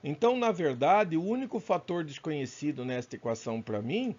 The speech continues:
é a tensão da rede. Vamos ver por quê?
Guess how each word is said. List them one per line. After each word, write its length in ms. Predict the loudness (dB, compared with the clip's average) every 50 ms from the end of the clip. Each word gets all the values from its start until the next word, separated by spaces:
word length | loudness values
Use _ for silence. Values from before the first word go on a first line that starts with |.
| -10 _ _ _ _ _ _ _ _ _ _ _ _ _ _ _
é 80 | 2 4
a 80 | 4 6
tensão 440 | 6 6 6 6 6 6 4 6
da 140 | 8 8 8
rede. 380 | 8 10 12 10 10 10 6 4
Vamos 300 | 6 6 6 6 4 2
ver 160 | 0 0 0
por 180 | 0 0 -2 -2
quê? 300 | 2 4 6 6 4